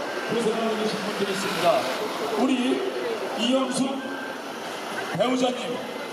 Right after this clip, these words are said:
올라오시고, 우리 따님이 큰 따님이신가? 따님 올라오시고,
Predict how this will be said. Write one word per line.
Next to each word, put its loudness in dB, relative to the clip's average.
올라오시고, 4
우리 2
따님이 4
큰 -2
따님이신가? 4
따님 6
올라오시고, 6